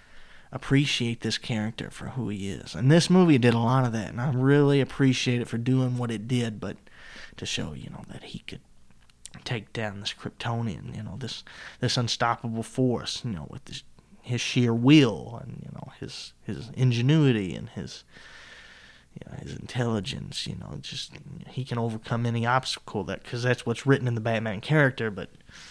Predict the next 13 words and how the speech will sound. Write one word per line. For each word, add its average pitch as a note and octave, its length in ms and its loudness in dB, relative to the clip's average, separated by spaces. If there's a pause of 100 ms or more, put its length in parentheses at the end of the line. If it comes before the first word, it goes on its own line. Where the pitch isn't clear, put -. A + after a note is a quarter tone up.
(640)
uh, A#2+ 200 -6 (1400)
you B2 140 -10
know, - 200 -12
I'm, B2 360 -8 (540)
I'm C3 140 0
not C3 160 4
willing B2 240 2
to A2+ 80 -6
throw A#2+ 260 0
Zack A2+ 380 -2 (220)
out A2+ 320 0
now, B2 420 2
but A2+ 320 -4